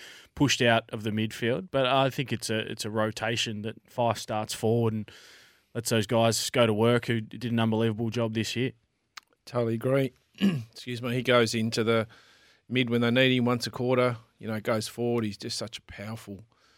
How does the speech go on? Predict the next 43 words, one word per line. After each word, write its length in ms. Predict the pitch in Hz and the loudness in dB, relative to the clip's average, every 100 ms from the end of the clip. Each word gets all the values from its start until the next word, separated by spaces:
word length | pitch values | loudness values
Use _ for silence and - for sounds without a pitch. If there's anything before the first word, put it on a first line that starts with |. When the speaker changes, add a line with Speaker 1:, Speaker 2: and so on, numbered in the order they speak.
| _ _ _ _ | _ _ _ _
Speaker 2:
um, 420 | 98 104 104 98 104 _ - | -8 -6 -6 -10 -16 _ -14
you 80 | |
know, 120 | 107 101 | -10 -8
player 280 | - 113 | -4 -2
when 100 | 98 | -2
he 60 | 98 | -6
presents 360 | 101 107 107 110 | -10 -8 -8 -8
at 100 | 104 | -14
the 60 | |
ball 300 | 95 110 110 | -8 -4 -4
on 80 | 104 | -6
a 60 | 104 | -8
lead 240 | 107 113 | -6 -6
like 200 | 101 101 | -6 -8
that. 180 | 101 - | -8 -10
So 180 | - 107 | -8 -8
you 160 | 107 135 | -8 -6
might 140 | 147 | -4
have 100 | 107 | -6
to 60 | - | -8
straighten 300 | - 104 78 | -8 -8 -8
up 60 | 90 | -14
his 140 | - | -16
kicking 300 | - 135 - | -12 -12 -10
a 60 | 104 | -10
little 180 | 117 127 | -8 -8
bit. 140 | 180 _ - | -12 _ -8
Speaker 1:
<laughs> 120 | 135 110 | -8 -6
Speaker 2:
But, 280 | 92 - - | -12 -12 -12
uh, 400 | 101 98 95 - - | -12 -14 -16 -16 -10
but 120 | - | -4
yeah, 180 | 131 107 | 0 0
I, 200 | - 113 _ - | 0 -6 _ -20
I 100 | 85 _ _ | -20 _ _
totally 260 | 101 90 | -14 -14
agree. 240 | 82 95 101 | -12 -12 -12
Forward 340 | - 113 104 | -4 -2 -2
and 200 | 92 90 | -4 -10
then 140 | 101 92 | -12 -12
a 60 | |
little 180 | 101 80 | -14 -14
bit 140 | 85 | -18
mid. 160 | 85 | -20